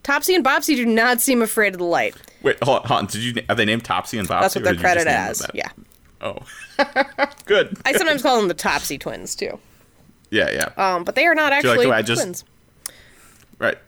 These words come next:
Speaker 2: They're the, they're the two little girls at the beginning, right? Like, they're the same actresses.
Speaker 1: Two little girls at the beginning.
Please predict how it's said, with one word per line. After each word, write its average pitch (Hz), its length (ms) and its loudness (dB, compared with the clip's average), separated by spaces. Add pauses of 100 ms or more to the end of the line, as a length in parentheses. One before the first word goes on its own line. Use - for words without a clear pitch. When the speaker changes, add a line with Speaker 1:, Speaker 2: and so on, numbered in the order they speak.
Speaker 2:
They're 127 120 -2
the, 131 280 0
they're 131 160 2
the 131 80 2
two 139 140 -4
little 127 160 0
girls 104 200 -2
at 95 40 -8
the 87 60 -12
beginning, 98 320 -8
right? 82 240 -10 (920)
Like, 87 240 -6
they're - 100 -12
the 87 60 -10
same 80 180 -2
actresses. - 640 -8 (300)
Speaker 1:
Two - 180 -4
little 233 140 0
girls 202 260 0
at 190 40 -14
the 185 60 -12
beginning. 170 440 -12